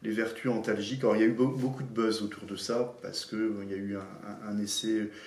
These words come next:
euh, une expérimentation qui a été, qui a été lancée là, euh, récemment, euh, euh, dans de très bonnes conditions là, par, par le professeur Au-, Autier. Euh, bon,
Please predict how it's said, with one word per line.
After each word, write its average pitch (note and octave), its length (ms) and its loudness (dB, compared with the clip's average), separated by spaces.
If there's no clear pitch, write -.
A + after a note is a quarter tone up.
euh, G2+ 220 -4
une G#2+ 120 2
expérimentation G#2+ 760 -2
qui G#2+ 100 -4
a - 20 0
été, G2+ 440 -2
qui - 60 -6
a G#2 60 0
été G2 160 -6
lancée G2+ 360 -2
là, G2+ 200 0
euh, F#2+ 220 -6
récemment, A2+ 640 2
euh, A2 240 2
euh, - 40 8
dans C3 160 4
de A2+ 80 2
très - 180 -4
bonnes A#2 180 2
conditions A2+ 440 -2
là, A2+ 80 -2
par, B2 160 -6
par A#2 180 -4
le G#2+ 60 -4
professeur B2 500 -4
Au-, A2+ 360 4
Autier. C#3+ 580 4
Euh, G#2+ 720 4
bon, G2 160 -2